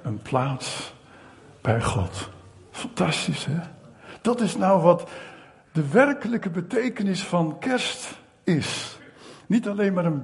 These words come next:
babytje in een stal geboren in Bethlehem. Niet alleen maar cadeautjes en zo en pakketjes. Maar het grootste cadeau van God voor jou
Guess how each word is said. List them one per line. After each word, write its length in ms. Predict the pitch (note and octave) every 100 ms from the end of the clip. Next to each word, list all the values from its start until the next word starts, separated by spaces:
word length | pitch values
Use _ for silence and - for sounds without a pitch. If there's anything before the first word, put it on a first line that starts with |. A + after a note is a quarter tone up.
| -
babytje 580 | - C3+ F3+ E3 - F3+
in 160 | D#3 C3
een 100 | A#2
stal 400 | - E3+ - -
geboren 540 | G2+ C#3 D#3 E3+ F3
in 140 | B2
Bethlehem. 680 | A#2 C#3+ C#3+ C3 A#2+ A#2 B2 - - - - - -
Niet 220 | F3+ G#3+
alleen 220 | F3 F3+
maar 120 | E3
cadeautjes 760 | D#3+ D#3 C3 D#3 E3+ D#3+ C#3 -
en 140 | -
zo 340 | A#2 A#2+ B2 B2+
en 160 | A#2
pakketjes. 800 | A#2 C3 C#3 C3+ - A#2+ - - - - - - - - - - - - -
Maar 500 | C3+ C3 A#2 A#2 - - - - - _ _ _
het 220 | D3 C3
grootste 960 | - - D#3+ F#3 A3 A#3 - - G3+
cadeau 600 | - D#3 C3+ C3+ C#3+ C#3
van 420 | C#3+ - C3 A#2 G#2+
God 400 | - G3 G3 -
voor 300 | - C#3 A#2
jou 500 | A#2 A2+ A#2 A#2